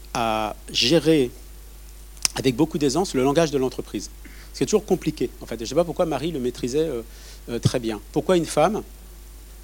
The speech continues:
C'était la question initiale. Euh, parce que je trouvais intéressant de, enfin, c'est aussi par, euh,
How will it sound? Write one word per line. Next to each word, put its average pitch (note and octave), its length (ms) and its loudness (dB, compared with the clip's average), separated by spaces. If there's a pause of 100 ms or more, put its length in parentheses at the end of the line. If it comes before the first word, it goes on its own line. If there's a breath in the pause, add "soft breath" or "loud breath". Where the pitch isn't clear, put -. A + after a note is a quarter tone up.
(300)
C'était A#2+ 200 -2
la A#2+ 60 4
question C3 300 -2
initiale. C#3 520 0 (560 loud breath)
Euh, A#2+ 600 4 (160)
parce - 440 2
que D3 240 6
je B2+ 100 0
trouvais B2+ 280 -2
intéressant C3 720 0 (760 loud breath)
de, A2 920 0
enfin, F3 160 4
c'est - 180 12
aussi F#3 320 10
par, F3+ 420 6
euh, C#3+ 300 10